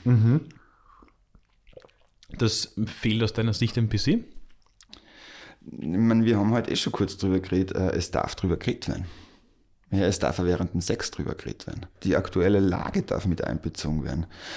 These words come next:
Speaker 2: Du, ja, ich hätte mir jetzt gedacht, dass wir dies und jenes machen, aber mir ist jetzt grad nicht danach. Oder, äh, ich fühl mich da unwohl. Oder,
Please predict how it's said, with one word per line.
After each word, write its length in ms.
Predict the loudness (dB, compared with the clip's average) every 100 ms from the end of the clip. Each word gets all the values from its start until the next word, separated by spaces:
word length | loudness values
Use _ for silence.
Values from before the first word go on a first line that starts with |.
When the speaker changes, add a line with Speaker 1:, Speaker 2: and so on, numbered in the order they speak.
| -6
Speaker 2:
Du, 120 | 2
ja, 240 | 4 6 6
ich 140 | 4
hätte 180 | 2 2
mir 100 | 2
jetzt 200 | 2 0
gedacht, 300 | 2 2 2
dass 120 | 0
wir 60 | 4
dies 200 | 4 2
und 120 | 0
jenes 260 | 2 0 2
machen, 220 | 0 2
aber 120 | 2
mir 120 | 2 0
ist 140 | -2
jetzt 180 | -2 -4
grad 220 | -8 -6
nicht 120 | -6 -8
danach. 520 | -10 -8 -10 -12 -18 _ _ _ -20 _
Oder, 400 | -2 2 2 2
äh, 140 | 2
ich 120 | 0 2
fühl 140 | 2
mich 100 | 2
da 60 | 2
unwohl. 640 | 2 2 2 0 0 -2 -4
Oder, 360 | -2 2 2